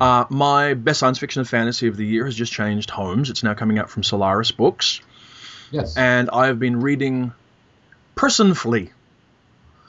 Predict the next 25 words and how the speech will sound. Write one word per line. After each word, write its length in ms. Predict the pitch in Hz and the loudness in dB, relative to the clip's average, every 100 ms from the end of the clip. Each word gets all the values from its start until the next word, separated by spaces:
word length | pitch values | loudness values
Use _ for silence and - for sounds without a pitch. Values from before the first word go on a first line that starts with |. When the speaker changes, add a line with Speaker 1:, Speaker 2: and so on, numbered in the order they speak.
| _ _ - | _ _ -2
Speaker 1:
uh, 480 | 113 113 107 107 107 | 2 2 2 0 -4
for 520 | - - 120 117 113 | -6 0 2 4 2
the, 300 | 107 107 104 | -2 -6 -6
um, 440 | 101 98 95 95 - _ _ _ _ - _ _ _ _ _ _ _ - | -6 -6 -6 -8 -10 _ _ _ _ -20 _ _ _ _ _ _ _ -14
for 280 | - 156 143 | 0 4 4
best 280 | 113 123 120 | 2 0 2
science 160 | 120 113 | 0 0
fiction 160 | - | -6
and 60 | 117 | -4
fantasy 260 | 113 107 107 | -4 -4 -4
of 20 | |
the 60 | |
year, 80 | 107 | -4
volume 340 | 101 107 104 101 | -2 -2 -2 -2
eight, 200 | 104 - - - - | -4 -8 -16 -8 0
and 80 | 151 | 0
I've 60 | |
come 120 | 147 | 2
across 240 | 147 202 - | 2 0 -2
quite 260 | - 202 | 2 2
a 20 | 190 | 2
bit 180 | 214 | -2
of 120 | 240 - | -4 -6
quite 320 | - 175 - | 0 0 0
political 600 | 180 165 311 - 120 | 0 0 0 -2 -6